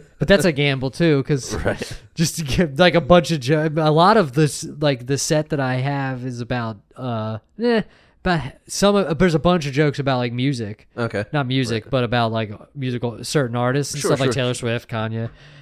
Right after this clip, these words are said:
Speaker 1: and, uh, and I just realized that if I threw those at the end, it'd just be like, I'd go from talking about, like, a couple music artists and then just being like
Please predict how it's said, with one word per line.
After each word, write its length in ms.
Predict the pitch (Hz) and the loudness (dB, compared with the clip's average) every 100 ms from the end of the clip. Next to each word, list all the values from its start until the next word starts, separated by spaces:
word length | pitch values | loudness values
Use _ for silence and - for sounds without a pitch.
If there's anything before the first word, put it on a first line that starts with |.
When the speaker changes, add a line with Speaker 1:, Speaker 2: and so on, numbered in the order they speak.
| 120 | -8
Speaker 1:
and, 280 | 143 135 127 | -4 -2 -2
uh, 320 | 120 110 110 - _ _ _ _ _ _ _ _ _ _ - | -2 -2 -4 -8 _ _ _ _ _ _ _ _ _ _ 2
and 120 | 160 | 2
I 40 | |
just 180 | 160 160 | 4 2
realized 460 | 160 165 160 151 135 | 6 6 6 4 2
that 100 | 147 | 0
if 100 | 139 | 2
I 140 | 143 | 2
threw 320 | 131 165 175 | 2 2 2
those 320 | 151 143 156 143 | 4 4 4 2
at 60 | |
the 120 | 139 135 | -2 0
end, 140 | 135 | 0
it'd 80 | 131 | -2
just 160 | 139 | -2
be 100 | - | 0
like, 280 | 147 135 120 | 0 0 0
I'd 160 | 143 139 | -2 0
go 180 | 147 147 | 2 2
from 180 | 156 | 0
talking 380 | 127 151 139 147 | 0 0 0 -2
about, 300 | 135 135 127 | -2 0 0
like, 320 | 127 123 113 - | 0 -2 -4 -8
a 80 | |
couple 420 | 135 156 131 131 117 | -2 -2 0 -2 -4
music 460 | 127 139 139 135 135 | -10 -4 -2 0 0
artists 420 | 135 131 127 - | 0 0 -2 -4
and 180 | - 127 | -6 -4
then 120 | 127 | -4
just 160 | 120 120 | -6 -4
being 180 | 127 | -4
like 320 | 120 117 113 | -2 -2 -4